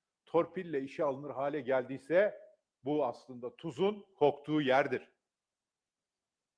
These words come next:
Kul hakkını yememeyi anlatacak olan imam kul hakkı yiyerek işe başlıyor. Böyle bir rezaleti bu millet ne gördü ne de duydu.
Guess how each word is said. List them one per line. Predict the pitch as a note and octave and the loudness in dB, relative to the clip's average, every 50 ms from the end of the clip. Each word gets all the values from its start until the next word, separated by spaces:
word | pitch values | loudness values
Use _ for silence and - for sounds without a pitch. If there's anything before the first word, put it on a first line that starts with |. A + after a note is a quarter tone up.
| _ _ _ _ _ _ _ _ _ _ _ _ _ _ _ _ _ _ _ _ _ _ | _ _ _ _ _ _ _ _ _ _ _ _ _ _ _ _ _ _ _ _ _ _
Kul | - F3 E3+ C#3+ | -6 -4 0 2
hakkını | D3+ C#3 - - C#3+ C#3 C#3 | 2 2 0 -2 -6 -4 -2
yememeyi | C3+ D3 D#3+ E3+ D#3+ C#3+ C3+ B2 B2 | -2 -2 0 0 -2 -2 -2 -4 -4
anlatacak | C3 C3+ C#3+ D3 C#3+ C#3+ D#3 D3+ C#3 E3 D3+ - | -4 -4 -2 -2 -2 -2 -2 0 0 0 0 0
olan | B2+ A#2+ A#2 A#2 | -2 -2 -2 -4
imam | B2 B2+ D3+ F3+ A3+ A3+ - - - - _ _ _ _ _ _ _ _ _ _ _ _ _ _ _ | 0 2 4 4 4 2 0 -8 -16 -20 _ _ _ _ _ _ _ _ _ _ _ _ _ _ _
kul | - - F3 | -4 -2 2
hakkı | C#3+ C3+ C3 - - E3 | 2 2 2 2 -4 -10
yiyerek | C3+ C3+ C3+ C3+ A#2 G#2+ - - | -6 -2 -2 -2 -2 -4 -6 -12
işe | F#2+ - - G2+ F2+ | -16 -16 -14 -12 -12
başlıyor. | F2+ E2+ - - _ - - _ _ _ _ _ _ _ _ _ _ _ _ _ _ _ _ _ _ _ _ _ - | -12 -14 -16 -20 _ -20 -20 _ _ _ _ _ _ _ _ _ _ _ _ _ _ _ _ _ _ _ _ _ -2
Böyle | C3+ D#3 E3 D#3+ | 0 2 2 2
bir | D3+ D#3 | 2 0
rezaleti | D3 D3 C3 A#2+ D#3 D3+ D3+ D3+ D3 - D3 C#3 | 0 0 0 2 2 2 2 2 -2 -6 -8 -8
bu | D3 D3 | -8 -8
millet | D3+ D3+ C#3+ D#3 D3 - - | -6 -4 -2 -2 -2 -2 -2
ne | C3+ E3+ G#3 | 0 2 2
gördü | G3 D#3 F3 F3 E3+ E3+ F#3 A#3+ A3+ | 4 6 6 6 6 4 0 0 2
ne | G3+ F#3 F#3+ | 2 4 4
de | F#3 E3+ | 2 2
duydu. | D3+ C#3+ B2 - - - | 0 -4 -6 -6 -10 -18